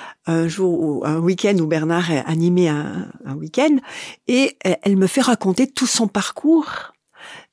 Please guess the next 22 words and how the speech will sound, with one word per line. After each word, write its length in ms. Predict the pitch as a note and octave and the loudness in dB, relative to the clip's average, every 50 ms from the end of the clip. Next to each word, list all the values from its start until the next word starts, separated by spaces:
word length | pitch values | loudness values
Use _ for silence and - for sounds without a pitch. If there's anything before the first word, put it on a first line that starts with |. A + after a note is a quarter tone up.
| _ - | _ 0
l'association 760 | A3 A#3 A#3 - D4 C#4 - - B3+ A#3+ - - B3 A#3 A#3+ | 2 2 2 2 2 2 4 4 4 2 2 2 2 2 2
qu'il 240 | G#3+ - A3+ G3 F#3 | 2 2 2 2 4
avait 240 | F#3 E3+ F3+ F#3+ F3 | 4 4 4 4 2
créée 680 | - - - F#3+ G3 G#3+ A#3 C4 D#4 E4+ E4+ D4+ A3+ | 2 0 2 2 4 4 4 4 4 4 4 4 2
et 40 | F#3+ | 2
tout 220 | - - - D#4 | 0 0 0 0
ce 340 | D4+ - - - - - - - _ _ - - | 2 0 -2 -6 -8 -10 -12 -14 _ _ -10 -4
voilà, 220 | B3 C#4+ E4 C#4+ | -2 0 0 0
tout 140 | - - C4+ | 0 0 0
ce 80 | A#3+ - | 0 0
qu'il 180 | - A3+ G3 | 0 0 0
contenait. 640 | - - F#3+ F3 - G3 G3+ A3+ C#4+ D#4+ E4 D4+ D#4 - - - - - - - - | 2 2 0 2 2 2 4 4 4 6 4 4 2 0 -8 -14 -14 -14 -12 -6 -2
Il 200 | G#3 G#3 G3+ G3+ | 0 2 2 2
a 100 | F#3+ F#3+ | 0 0
créé 220 | - - G#3 G3 | 0 2 2 4
une 140 | F#3+ F#3+ F3 | 4 4 2
psychanalyse 720 | - - G3+ F3+ - F3+ F3 F3 E3+ E3+ F#3 F#3+ F3 - | 0 -2 -2 0 0 2 2 2 2 2 2 0 0 0
corporelle 800 | - F#3 F3 - - G3 F#3+ F#3+ A#3 C4 C#4+ D4+ D#4 D#4 C#4+ B3+ | -2 -4 -4 -2 -2 -4 -2 -2 0 0 2 2 4 4 2 2
que 120 | - A3+ | 2 0
Gita, 300 | F#3 E3+ F3+ - - G#3 | 0 0 0 -2 0 0
enfin, 280 | G3+ - E3+ D#3+ D#3+ D#3 - - - - - - E3+ D3+ - _ _ _ _ _ _ - | 0 2 0 0 0 -2 -6 -12 -20 -20 -16 -14 -14 -14 -14 _ _ _ _ _ _ -8
il, 260 | F#3 F#3 F3+ F#3+ F#3+ | -2 0 2 2 2